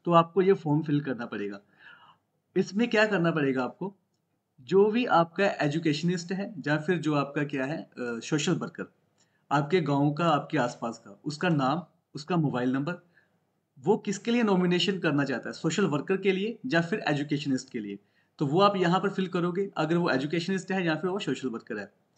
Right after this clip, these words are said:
तो यहाँ पर उसका डिस्ट्रिक्ट कौन सा है, डिस्ट्रिक्ट जो भी आपके स्कूल का डिस्ट्रिक्ट है, वो आप सिलेक्ट करोगे,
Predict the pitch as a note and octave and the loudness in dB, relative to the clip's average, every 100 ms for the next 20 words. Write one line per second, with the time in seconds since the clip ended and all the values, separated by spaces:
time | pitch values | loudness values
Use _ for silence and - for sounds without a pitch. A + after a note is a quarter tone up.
0 | _ _ _ _ _ F#3 E3+ E3+ G#3 A3 | _ _ _ _ _ 2 4 4 4 0
1 | G#3 E3 G#3+ D#3 D#3 - G3+ G3+ G3 F3+ | -2 0 0 0 0 -2 -4 -2 -2 0
2 | G#3 D#3+ E3 - F3+ C#3 E3+ F3 G3+ F3 | -2 -2 -4 -4 -6 -2 0 2 2 0
3 | G3 F#3+ F3 D#3+ E3 C#3+ - E3+ E3 D3+ | 0 -2 -2 -2 -2 -2 -2 -4 -2 -2
4 | D3+ D#3 D#3 - E3 D#3 G3 | -2 -4 -4 -4 -4 -2 -6